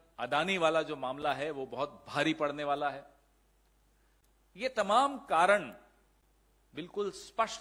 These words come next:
तौर पे बताते हैं। आज से कुछ महीनों पहले तक वो प्रधानमंत्री के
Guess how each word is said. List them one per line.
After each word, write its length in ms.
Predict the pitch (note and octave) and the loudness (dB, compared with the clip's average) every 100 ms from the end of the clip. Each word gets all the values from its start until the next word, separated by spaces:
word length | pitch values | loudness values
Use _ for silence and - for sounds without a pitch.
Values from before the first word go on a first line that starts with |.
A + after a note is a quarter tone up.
| - | -2
तौर 160 | E3+ | -2
पे 140 | E3 D#3+ | -2 -8
बताते 400 | C3+ B2+ - C#3+ | -6 -4 -4 -6
हैं। 280 | A2 D3 _ _ _ _ _ _ _ _ _ _ _ _ _ _ _ _ _ _ _ _ _ _ _ - | -8 -14 _ _ _ _ _ _ _ _ _ _ _ _ _ _ _ _ _ _ _ _ _ _ _ 6
आज 200 | G#3 A#3 | 6 6
से 200 | C4+ A#3 | 0 -2
कुछ 280 | C4+ C#4+ | -2 -4
महीनों 360 | A3 G#3 A3+ B3+ | 0 0 0 -2
पहले 320 | G#3+ F#3 A3+ | 2 2 2
तक 200 | A3+ G#3+ A3+ | 0 -4 -4
वो 80 | |
प्रधानमंत्री 680 | G#3 F#3 F#3+ G3 F#3 F#3+ G3+ | -4 2 2 2 -4 -6 -6
के 260 | - G#3+ | -4 -6